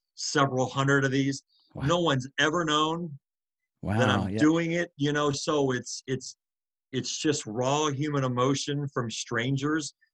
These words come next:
Speaker 2: Mm.
Speaker 1: whether they're homeless or whether there's someone in my community that, again, I'm, I'm making smile, but they, they don't know I'm giving them something.
Speaker 2: Right.
Speaker 1: Um, and,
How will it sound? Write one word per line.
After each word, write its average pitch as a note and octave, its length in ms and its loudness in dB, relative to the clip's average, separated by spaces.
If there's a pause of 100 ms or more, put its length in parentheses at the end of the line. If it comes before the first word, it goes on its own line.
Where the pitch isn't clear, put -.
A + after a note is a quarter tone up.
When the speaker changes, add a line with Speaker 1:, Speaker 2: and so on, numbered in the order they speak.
Speaker 2:
Mm. G#2+ 80 2
Speaker 1:
whether C#3 300 4
they're B2 180 2
homeless D3 640 -2
or C3+ 80 0
whether C#3 260 2
there's B2 240 -4
someone C#3 360 0
in C3 80 -4
my B2+ 260 -2
community C#3+ 560 -2
that, A#2+ 240 -2 (220)
again, C#3 240 0
I'm, A#2+ 240 -4
I'm B2 160 -4
making B2+ 320 -4
smile, C3+ 560 0
but B2+ 240 0 (1080)
they, F3 300 4
they F#3 160 6
don't G#3+ 240 4
know G3+ 160 2
I'm E3 180 2
giving E3 320 0
them B2+ 160 0
something. A#2+ 640 -4 (440)
Speaker 2:
Right. F#2+ 260 4
Speaker 1:
Um, A2 500 -2 (460)
and, B2+ 300 0